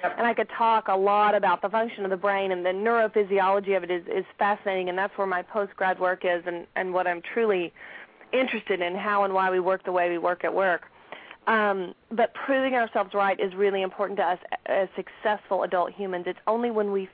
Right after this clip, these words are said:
Speaker 2: fail that often we pause and say, "Gosh, what if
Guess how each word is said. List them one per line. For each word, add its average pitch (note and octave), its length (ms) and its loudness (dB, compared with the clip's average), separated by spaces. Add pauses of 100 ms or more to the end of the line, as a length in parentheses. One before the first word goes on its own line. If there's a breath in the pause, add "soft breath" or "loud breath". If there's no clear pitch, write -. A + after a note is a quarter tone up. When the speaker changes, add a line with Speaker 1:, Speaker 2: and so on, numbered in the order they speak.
Speaker 2:
fail B3+ 520 0 (360 loud breath)
that G#3+ 120 2
often G3 340 0
we F#3 100 -4
pause F#3+ 400 0
and F3+ 160 -10
say, F3 120 -2
"Gosh, G#3 380 0
what G3 460 -2
if A3 440 2